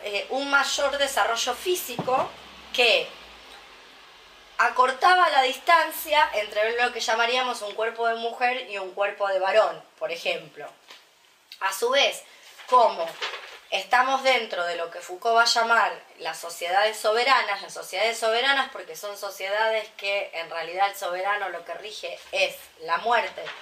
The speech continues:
y no la proliferación y los flujos de la vida como en nuestras sociedades actuales,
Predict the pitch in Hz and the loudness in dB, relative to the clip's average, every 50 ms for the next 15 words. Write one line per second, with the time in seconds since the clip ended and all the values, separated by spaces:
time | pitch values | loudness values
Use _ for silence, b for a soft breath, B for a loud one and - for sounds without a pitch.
0 | B B B B _ _ - 180 190 208 208 196 185 170 - - 165 160 160 156 | B B B B _ _ -14 -6 -2 0 0 2 0 0 -2 -4 -8 -10 -10 -10
1 | - 160 175 160 - - 226 220 220 196 185 185 185 214 214 214 202 196 190 185 | -10 -8 -8 -8 -6 -4 -4 -4 -4 -4 -6 -6 -8 -10 -8 -6 -6 -6 -2 0
2 | 196 202 220 240 220 185 165 151 - 143 143 147 147 151 147 147 - - 143 139 | 0 2 2 2 0 -2 -2 -4 -6 -12 -14 -14 -14 -16 -16 -16 -14 -14 -14 -12
3 | - 139 143 - - 147 156 160 180 190 - - 220 220 - - - 277 277 254 | -14 -16 -18 -12 -8 -6 -4 -2 -2 -4 -4 -6 -8 -8 -8 -2 2 4 4 4
4 | 247 247 262 285 | 4 0 -4 -8